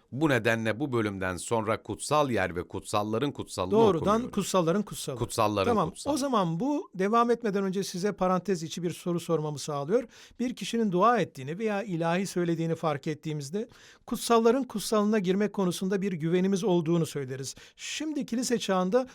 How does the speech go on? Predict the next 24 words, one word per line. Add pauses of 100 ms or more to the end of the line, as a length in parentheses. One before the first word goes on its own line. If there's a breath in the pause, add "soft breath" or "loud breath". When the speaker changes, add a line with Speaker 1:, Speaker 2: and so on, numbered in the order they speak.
(140)
Speaker 2:
bu
İncil'e
göre
doğru
mu? (600)
Speaker 1:
Bunu
İncil'de
ifade
edersek
o
zaman
hayır. (420)
Çünkü
daha
doğru
olan (180)
en
kutsal
olandır.
Speaker 2:
Çünkü
şimdiye
kadar (360)
Speaker 1:
En
kutsal.